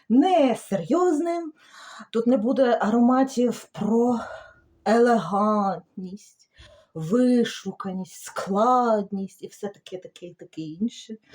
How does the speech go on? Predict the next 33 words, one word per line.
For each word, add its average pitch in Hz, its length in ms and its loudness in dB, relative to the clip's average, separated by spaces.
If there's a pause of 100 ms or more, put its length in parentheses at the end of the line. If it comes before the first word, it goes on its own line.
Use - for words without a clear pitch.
(420)
Будемо 208 240 0
говорити 214 420 -2 (160)
про 220 180 2
легкі 247 460 0
аромати, 185 480 -4
несерйозні 202 640 -4
аромати. 180 540 -8 (540)
Ам, 180 500 -6
деякі 240 320 -2
люди 226 240 2
навіть 220 500 -2 (160)
такі 214 220 -2
аромати 202 400 0
ароматами 190 500 0
не 160 100 -12
вважають. 151 380 -12
Вважають 190 300 -4
це 196 80 -6
тільки 202 280 -4
для 185 160 -4
дітей, 214 680 -4 (300)
підлітків. 226 800 -2
Дорослі 190 400 -2
такі - 220 -8
аромати 190 360 -4
на 170 80 -10
себе 170 220 -12
нанести 170 400 -10
не 175 60 -8
можуть. 196 440 -4 (360)
Вони 170 220 -6
вже 156 160 -8
дорослі. 170 380 -8